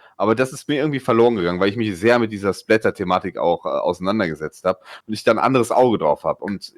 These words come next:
ich find's halt einfach cool, dass es wirklich geschafft wird, mit so einem Film einem Typen wirklich so Übelkeit, äh,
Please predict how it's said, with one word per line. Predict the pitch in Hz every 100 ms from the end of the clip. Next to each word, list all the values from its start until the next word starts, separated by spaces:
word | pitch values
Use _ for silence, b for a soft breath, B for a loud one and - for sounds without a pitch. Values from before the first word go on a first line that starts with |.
| -
ich | 123
find's | 143 127
halt | 123
einfach | 110 117 - -
cool, | 175
dass | 139
es | 120
wirklich | 139 - 131
geschafft | - - 131 -
wird, | 147 147 - b b _ _
mit | 95 92
so |
einem | 131 123
Film | 143 139
einem | 131 120
Typen | - 143
wirklich | 131 139 135
so | 131 127 -
Übelkeit, | 220 196 120 101 95 87 -
äh, | 95 92 87 78 82 57